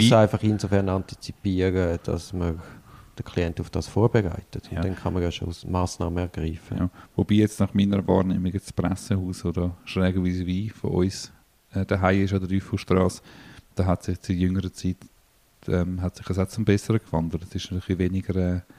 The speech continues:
Speaker 2: sensationsgierig, man macht weniger Fotos. Ich glaube auch ein jüngeres Team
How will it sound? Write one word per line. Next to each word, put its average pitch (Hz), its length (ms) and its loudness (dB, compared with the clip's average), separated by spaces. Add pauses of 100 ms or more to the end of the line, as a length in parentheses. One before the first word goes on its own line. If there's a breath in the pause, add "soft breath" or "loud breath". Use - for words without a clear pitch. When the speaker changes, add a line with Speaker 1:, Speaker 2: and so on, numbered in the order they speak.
(180 soft breath)
Speaker 2:
sensationsgierig, 92 1120 0
man 87 120 -2
macht 87 240 -4
weniger 87 280 -2
Fotos. 90 420 -4
Ich - 40 -20
glaube 87 180 2
auch 87 40 2
ein 90 60 2
jüngeres 92 380 -2
Team 87 380 -4